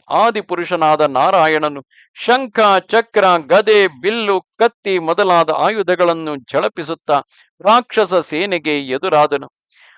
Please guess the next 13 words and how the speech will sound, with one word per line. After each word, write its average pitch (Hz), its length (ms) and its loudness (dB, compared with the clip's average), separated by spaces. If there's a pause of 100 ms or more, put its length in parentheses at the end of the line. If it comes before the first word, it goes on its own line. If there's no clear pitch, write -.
(120)
ಆತನ 190 500 4
ದಿವ್ಯ 208 480 -6
ವಾಹನವಾದ 165 760 0 (180)
ಗರುಡನ 175 440 0
ರೆಕ್ಕೆಯ 147 580 -2
ಗಾಳಿಯಿಂದ 156 600 -2
ಕೆದರಲ್ಪಟ್ಟ 165 1000 -2 (140)
ಪತಾಕೆಗಳುಳ್ಳ 151 840 0
ರಾಕ್ಷಸ 147 540 -4
ಸೇನೆಯು 139 720 -8 (120)
ಚದುರಿತು. 151 500 -6 (520)
ಆಗ 156 240 2
ನಾರಾಯಣನು 139 960 2